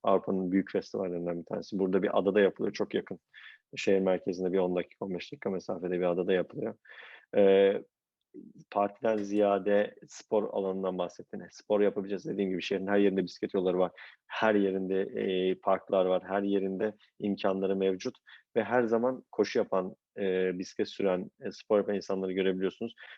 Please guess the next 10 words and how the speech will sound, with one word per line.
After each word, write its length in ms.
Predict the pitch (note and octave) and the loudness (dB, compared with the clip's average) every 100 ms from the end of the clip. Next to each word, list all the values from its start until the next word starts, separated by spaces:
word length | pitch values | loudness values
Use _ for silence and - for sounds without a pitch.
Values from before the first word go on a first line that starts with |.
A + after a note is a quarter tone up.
| _ - | _ -2
Burada 220 | G2+ G2+ | 2 4
da 60 | |
Margit 440 | G2+ F#2+ G2 G2+ - | 4 4 4 2 0
Adası, 440 | G2 G2 G2+ - - | 0 -2 -4 -4 -6
Margaret 600 | G2+ F#2+ G2 G2 F2+ - | 0 2 4 2 0 0
Adası 300 | F#2 F2 - | -2 -4 -4
denilen 380 | F#2+ F#2 F#2 F#2 | -2 -2 -2 0
bir 60 | |
yer 180 | F#2 F2+ | 2 2
var. 260 | E2+ A2+ | 2 -2